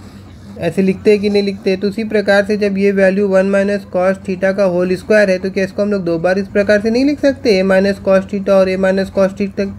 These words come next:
cos theta लिख सकते हैं ना। तो बस यहाँ पे हम लोग वही किए, one minus cos theta और यहाँ पे फिर वन minus cos theta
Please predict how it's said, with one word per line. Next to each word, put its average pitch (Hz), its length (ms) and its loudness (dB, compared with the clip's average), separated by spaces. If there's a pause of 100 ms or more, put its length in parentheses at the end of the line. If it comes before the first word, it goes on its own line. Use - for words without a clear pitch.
(320)
cos 180 300 2
theta 196 280 2 (420)
लिख 160 160 0
सकते 202 320 2
हैं 233 60 2
ना। 269 200 -4 (480)
तो 151 80 -4
बस 214 300 2
यहाँ 170 220 0
पे 196 120 -2
हम 202 120 0
लोग 196 120 0
वही 214 180 0
किए, 214 280 -2 (1300)
one 160 320 4
minus 208 400 0
cos 190 220 0
theta 190 380 -4 (1900)
और 190 180 4
यहाँ 180 360 0
पे 202 140 -4
फिर 220 320 -6 (880)
वन 175 360 4
minus 190 460 0 (1700)
cos 160 260 2
theta 196 340 0